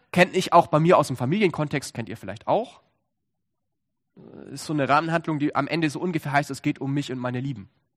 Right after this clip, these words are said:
Das kannst du dann auch noch mal ein bisschen n-, noch liebevoller verpacken. Am Ende geht's um Liebe zum Beispiel.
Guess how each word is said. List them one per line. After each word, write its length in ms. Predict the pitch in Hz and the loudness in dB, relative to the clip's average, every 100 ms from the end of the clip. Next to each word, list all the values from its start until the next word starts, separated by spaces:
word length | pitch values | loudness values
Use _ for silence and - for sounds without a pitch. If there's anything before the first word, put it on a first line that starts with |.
| _ _ - | _ _ -12
Das 120 | - | -4
kannst 240 | 160 - | -4 -4
du 40 | 147 | -8
dann 120 | 143 | -4
auch 120 | 131 | -4
noch 100 | 143 | -2
mal 180 | 135 135 | 0 0
ein 140 | 135 | -2
bisschen 360 | 135 - 139 131 - | -8 -4 -6 -6 -10
n-, 240 | 143 147 156 | -12 -8 -6
noch 180 | 147 | -6
liebevoller 460 | 151 185 202 156 151 | -4 -2 0 0 0
verpacken. 460 | 135 - 175 226 233 _ _ _ _ _ - | -2 0 -2 -2 -12 _ _ _ _ _ -6
Am 120 | 151 | -2
Ende 200 | 165 151 | 0 0
geht's 160 | 135 127 | -2 -6
um 60 | |
Liebe 260 | 110 101 92 _ _ _ | -8 -8 -10 _ _ _
zum 140 | - | -20
Beispiel. 400 | 98 - - - | -16 -16 -18 -20